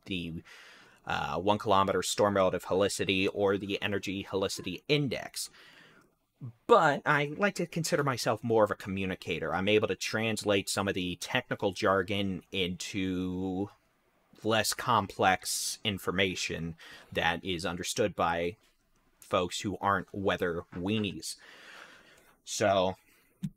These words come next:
whether or not I do a good job at that, that is up for y'all to decide, but I like to think I'm okay at it. But, uh, some universities,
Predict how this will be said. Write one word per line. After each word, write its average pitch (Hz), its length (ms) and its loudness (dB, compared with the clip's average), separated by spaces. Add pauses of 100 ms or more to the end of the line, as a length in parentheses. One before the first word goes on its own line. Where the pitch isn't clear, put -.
(500)
whether 131 260 8
or 123 60 6
not 120 180 4
I 113 60 4
do 110 180 0
a 107 60 0
good 110 180 0
job 101 300 4
at 98 80 -4
that, 95 320 2
that 98 200 -2
is 92 120 -4
up 90 140 -4
for 104 100 -4
y'all 95 220 2
to 92 100 -4
decide, 82 600 -4 (100)
but 80 240 -6 (720)
I 208 40 -2
like 156 200 2
to 123 80 -2
think 113 240 -4
I'm 98 260 2 (800)
okay 104 460 0
at 82 200 -2
it. 90 160 -6 (3500)
But, 92 240 0
uh, 92 280 4
some 104 440 0 (200)
universities, 107 1080 0